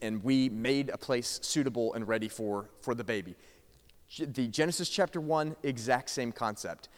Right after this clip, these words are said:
God, out of the abundance of his heart, is preparing for the most important thing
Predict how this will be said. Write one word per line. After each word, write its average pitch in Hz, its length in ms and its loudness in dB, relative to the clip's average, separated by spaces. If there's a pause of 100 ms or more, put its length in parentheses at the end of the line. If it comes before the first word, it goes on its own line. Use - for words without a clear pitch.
(300)
God, 151 360 6
out 135 140 4
of 127 80 0
the 127 120 2
abundance 147 480 2
of 131 60 -8
his 127 120 -4
heart, 135 280 0
is 113 120 -10
preparing 147 600 -4
for 139 160 -4
the 117 100 -2
most 127 360 0
important 143 380 -4
thing 131 260 -4